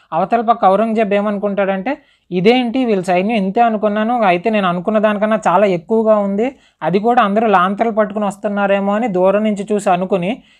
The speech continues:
భయపడిపోయి వెనక్కి వెళ్ళిపోతారనమాట. కానీ చెప్పాలంటే అదంతా సైన్యం కాదు, అందులో సగం వరకు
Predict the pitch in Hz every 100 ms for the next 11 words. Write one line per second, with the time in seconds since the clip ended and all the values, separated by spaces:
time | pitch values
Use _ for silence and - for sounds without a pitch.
0 | - 165 208 214 214 208 214 247 190 202
1 | 202 190 175 170 165 156 160 156 147 113
2 | _ _ _ 196 247 262 185 175 233 220
3 | 233 226 185 190 226 214 185 190 208 175
4 | 143 127 _ _ 165 180 208 240 214 185
5 | 190 185 190 247